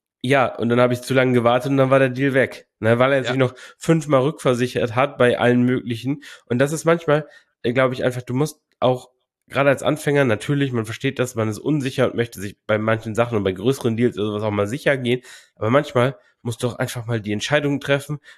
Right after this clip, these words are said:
Speaker 1: musst du sagen, okay, jetzt mache ich den Deal, weil ich den machen will. Und wenn er nachher dann, wenn ich ihn dann nachher mit zehn Prozent verloren hab, ja, mein, meine Fresse, dann ist es halt so in dem
Speaker 2: Ja,
Speaker 1: Moment.
Speaker 2: ja.
Speaker 1: Aber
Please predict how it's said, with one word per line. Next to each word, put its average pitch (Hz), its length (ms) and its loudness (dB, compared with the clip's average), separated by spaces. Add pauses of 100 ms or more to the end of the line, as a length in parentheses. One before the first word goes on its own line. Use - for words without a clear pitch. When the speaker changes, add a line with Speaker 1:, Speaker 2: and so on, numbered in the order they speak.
Speaker 1:
musst 120 180 -4
du 123 60 -4
sagen, 123 360 2
okay, 143 400 0 (300)
jetzt - 420 -2
mache 135 220 0
ich 143 100 -6
den 135 200 -4
Deal, 131 180 0
weil 120 140 4
ich 113 100 -12
den 110 140 -4
machen 113 320 -2
will. 147 300 2 (280)
Und 117 100 -2
wenn 123 120 4
er 127 40 2
nachher 123 300 0
dann, 117 300 0
wenn 117 80 2
ich 123 100 -4
ihn 127 100 -8
dann 131 100 0
nachher 131 240 0
mit 123 180 -2
zehn 143 160 -2
Prozent 131 300 -6
verloren 156 280 2
hab, 143 160 -2
ja, 135 100 -2
mein, 104 400 -6 (120)
meine 147 260 -2
Fresse, 165 320 -4
dann 113 140 0
ist 165 160 -2
es 135 100 -10
halt 104 220 0
so 101 160 2
in 98 100 -2
dem 98 120 -2
Speaker 2:
Ja, 98 80 -4
Speaker 1:
Moment. 101 200 -2 (140)
Speaker 2:
ja. 113 160 -10
Speaker 1:
Aber 110 320 2